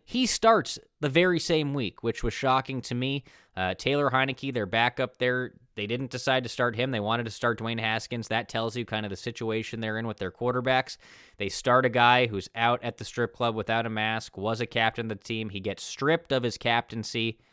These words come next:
starts the game, does not perform well, gets replaced by the backup Heinicke, and is released a day or two after. A-, and that's Dwayne, Dwayne Haskins in Washington.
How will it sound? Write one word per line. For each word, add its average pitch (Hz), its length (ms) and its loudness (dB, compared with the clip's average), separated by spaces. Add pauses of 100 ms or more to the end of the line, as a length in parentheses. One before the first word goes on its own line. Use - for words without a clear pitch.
(600)
starts 143 400 6
the 147 100 0
game, 117 540 2 (640)
does 107 180 -4
not 127 220 6
perform 123 400 -2
well, 107 240 0
gets 117 320 -4
replaced 160 560 2
by 120 140 4
the 113 100 -2
backup 113 400 2
Heinicke, 110 640 -2 (480)
and 104 260 0
is 104 260 -2
released 107 720 -2 (160)
a 110 60 -8
day 95 220 0
or 95 80 -2
two 98 260 -4
after. 90 480 -6 (220)
A-, 110 200 -6
and 110 160 -2
that's 117 280 0
Dwayne, 127 360 -2 (120)
Dwayne 117 260 -2
Haskins 123 800 2
in 110 200 -6
Washington. 104 640 -2